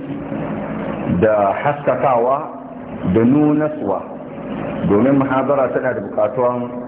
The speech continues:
a ba ta waɗansu haƙoƙa a shar'anci. To, ita kuma wannan ban jin ta cika waɗannan haƙoƙan, a, wanda ya kamata a ce an ba ta. Maimakon a kira ta muhabara,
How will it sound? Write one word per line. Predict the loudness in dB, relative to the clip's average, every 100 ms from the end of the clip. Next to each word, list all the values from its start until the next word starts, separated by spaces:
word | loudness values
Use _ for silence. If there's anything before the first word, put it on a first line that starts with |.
| -10 -8 -2
a | 2
ba | 4 2 2
ta |
waɗansu | 2 2 -2 -4
haƙoƙa | -2 -2 0 2 2 2 0
a | 0
shar'anci. | -4 -4 -4 -4 -4 -6 -6 -8 -6 -6 -6 -6 0
To, | 2 4
ita | 2
kuma | 2 4
wannan | 4 2 -2 -4 -8 -10 -12 -10 -6 0 2
ban | 2 2
jin | 2
ta | 2 0
cika | 0
waɗannan | 0 0 -2 -2
haƙoƙan, | -4 -4 -4 0 0 -2 -6 -8 -10 -8 -8 -6 -4 0
a, | 2 4
wanda | 4 4 2
ya | 0
kamata | 0 -2 -4 -4
a | -4
ce | -2
an | -2 0
ba | 0 0
ta. | -4 -8 -4
Maimakon | -2 0 0 -2
a |
kira | -2 -2 -2
ta | -4
muhabara, | -6 -4 -2 0 0 -2